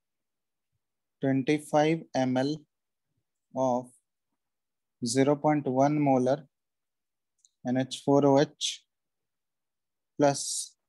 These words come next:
ट्वेंटी फ़ाइव एम एल of zero point one molar सी एच थ्री सी ओ ओ एच, ठीक है।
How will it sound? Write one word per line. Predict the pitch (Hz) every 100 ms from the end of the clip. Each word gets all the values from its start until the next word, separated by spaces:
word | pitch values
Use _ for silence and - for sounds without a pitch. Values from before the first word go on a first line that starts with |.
| _ _ _ _ _ _ _ -
ट्वेंटी | 127 123 139
फ़ाइव | - 135 139
एम | 131 123
एल | 131 147 - _ _ _ _ _ - _ -
of | 131 123 120 - _ _ _ _ _ _ _ _ _ _ _ - _ _ _
zero | 117 127 131 123
point | 135 135 131
one | 131 131
molar | 127 127 151 _ _ _ _ _ _ _ _ -
सी | - - 135 131
एच | 131 - -
थ्री | 143 147
सी | - 131 127 117
ओ | 113 113 113
ओ | - -
एच, | 110 - - - - _ _ _ _ _ _ _ _ -
ठीक | 143
है। | 151